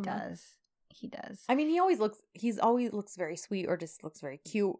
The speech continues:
Speaker 2: or the, but,
Speaker 1: Mm-hmm.
Speaker 2: like, he's very handsome when he's, like, 'cause the way they have him dressed for the
Speaker 1: I
Speaker 2: movie
Speaker 1: know.
Speaker 2: set, like
Speaker 1: Yep. They have him, like, in almost like a suit.
Speaker 2: Mm-hmm.
Speaker 1: And then he's got this really nice overcoat with this. I, you'll have to help me remember, but I made a gif
Speaker 2: Mm-hmm.
Speaker 1: of,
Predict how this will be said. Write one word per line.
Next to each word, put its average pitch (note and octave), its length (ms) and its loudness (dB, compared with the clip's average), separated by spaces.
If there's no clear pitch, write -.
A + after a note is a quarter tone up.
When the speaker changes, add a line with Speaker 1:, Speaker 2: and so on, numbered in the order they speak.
Speaker 2:
or E3+ 140 -2
the, F#3 120 0
but, F3 140 0
Speaker 1:
Mm-hmm. F3 80 -2
Speaker 2:
like, F3 240 0
he's G#3+ 240 -6
very C4 240 2
handsome F#3+ 440 -6
when E3 100 -10
he's, E3+ 280 -12
like, E3 180 -4
'cause G3 180 -6
the G#3 80 2
way G#3+ 120 6
they A3 100 4
have A#3 120 2
him A3 140 4
dressed G#3+ 340 2
for G3+ 120 0
the F#3 80 0
Speaker 1:
I E3 40 2
Speaker 2:
movie E4 220 4
Speaker 1:
know. F3+ 80 0
Speaker 2:
set, E3+ 240 2
like E3+ 280 -2
Speaker 1:
Yep. F#3 200 -4
They F#3 80 -4
have F3+ 180 -6
him, F3+ 160 -14
like, F3 380 -12
in E3+ 380 -6
almost A#3 280 -2
like D#4 120 -6
a F#3 60 -8
suit. E3+ 500 -6
Speaker 2:
Mm-hmm. G3 360 -2
Speaker 1:
And F3 160 -2
then E3 100 0
he's E3 120 -6
got D#3+ 140 -8
this E3+ 180 -14
really E3+ 180 -6
nice D#3+ 240 -8
overcoat D#3+ 640 -6
with F3 160 -8
this. F3 160 -4
I, A3+ 160 12
you'll B3 280 6
have C#4 160 10
to C#4 80 4
help A3+ 140 10
me G3+ 120 0
remember, E3+ 440 0
but F3+ 240 4
I G3 160 8
made G3 340 2
a G3 80 2
gif F#3+ 440 4
Speaker 2:
Mm-hmm. G#3 260 2
Speaker 1:
of, F3+ 500 8